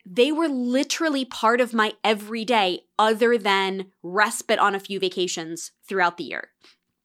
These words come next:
And there was a respite over the holidays when we were having this conversation. And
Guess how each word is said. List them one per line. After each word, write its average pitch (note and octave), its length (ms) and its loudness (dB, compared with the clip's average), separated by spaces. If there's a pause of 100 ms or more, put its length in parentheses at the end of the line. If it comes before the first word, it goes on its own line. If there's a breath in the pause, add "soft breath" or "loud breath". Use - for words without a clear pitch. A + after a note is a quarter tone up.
(120)
And G#3 140 0
there G3+ 80 0
was G3 140 -4
a - 20 2
respite G#3+ 380 2
over F#3 180 0
the F#3 80 0
holidays F3 480 0
when F3+ 100 -10
we F3+ 100 -4
were F#3 60 -2
having F3 260 -2
this D#3+ 120 -14
conversation. - 520 -12 (840 loud breath)
And C#4 380 4